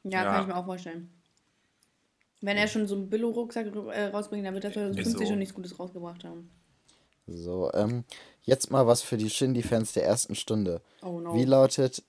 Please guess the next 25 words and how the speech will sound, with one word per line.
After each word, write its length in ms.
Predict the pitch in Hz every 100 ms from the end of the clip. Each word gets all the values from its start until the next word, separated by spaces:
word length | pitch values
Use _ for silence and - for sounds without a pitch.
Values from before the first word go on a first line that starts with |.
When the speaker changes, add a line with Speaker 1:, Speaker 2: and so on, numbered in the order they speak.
| -
Speaker 3:
der 240 | 87 104
Name 340 | 107 117 127
des 220 | 107 104 113
Märchens, 800 | 110 120 127 - 117 110 - -
äh, 200 | 113 110
des 200 | 101 113
Mädchens, 540 | 123 143 - 139 131 -
über 260 | 113 113
welches 260 | 107 120 113
Shindy 360 | - 131 123 120
in 140 | 110
einem 300 | 98 113 104 -
deutschen 760 | 110 123 - - 123 113 110 _ _ -
Märchen 540 | 101 107 117 - 98
rappt? 440 | 92 92 - - _ _ -
Speaker 2:
Alexandra. 240 | - 98
Speaker 3:
Jessica, 480 | 120 131 127 95 120
Speaker 1:
Boah. 60 | 113 101 -
Speaker 3:
Nadine, 300 | 117 135 135 - _ _
Jasmin, 760 | 110 107 - 113 113 131 131 - _ _ _ -
Marcia 680 | 65 98 - - 127 131 - _ _
oder 200 | 98 98 87
Ma-, 280 | - 90 98 - _ _ -
nee, 220 | 95 -
Marika 680 | - 92 92 113 - 147 143